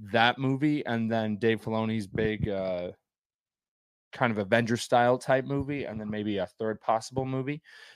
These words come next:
And then you've also got the announcement of season two is officially happening, which is funny because of the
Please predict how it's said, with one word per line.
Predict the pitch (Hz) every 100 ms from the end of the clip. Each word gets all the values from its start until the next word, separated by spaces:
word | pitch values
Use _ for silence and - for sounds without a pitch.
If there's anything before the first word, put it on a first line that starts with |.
| _ 117
And | 120
then | 117 117
you've | 117 113
also | 117 - 123 113 113 110 _ _ _ _
got | 123 113 110 107 -
the | 104 110 107 104 101 101 98 -
announcement | 117 117 110 - 113
of | 123 123
season | - 123 117
two | 113 127 113
is | 101
officially | - 135 - 110
happening, | 101 117 117 117
which | 110 92
is | 87
funny | - - 127 123
because | 113 110 - 110 107
of | 95
the | 104 101 98